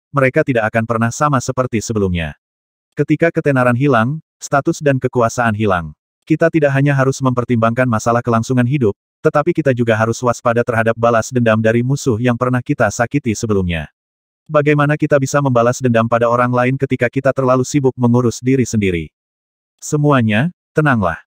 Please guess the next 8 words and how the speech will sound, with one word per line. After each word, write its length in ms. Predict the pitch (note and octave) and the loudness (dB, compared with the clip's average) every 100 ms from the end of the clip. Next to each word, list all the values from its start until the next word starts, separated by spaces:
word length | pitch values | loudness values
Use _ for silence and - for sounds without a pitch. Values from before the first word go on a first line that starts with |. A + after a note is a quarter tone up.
| _ | _
Jangan 400 | D3 D3+ D#3+ F3 | -2 0 2 0
impulsif. 760 | D#3+ C#3 C3 A2 F#2+ E2+ - _ _ | -2 0 0 0 -4 -8 -12 _ _
Tolong 320 | D#3 D3 D#3+ F3+ | 0 2 2 2
dengarkan 460 | D#3+ C3+ C3 C#3 | 2 2 0 0
apa 320 | B2 B2 B2 | 0 0 0
yang 160 | C3+ B2 | 0 -2
saya 340 | - C#3+ D#3 C3 | -2 0 2 0
katakan." 480 | A2+ G#2 G2+ F2+ | 0 0 0 -2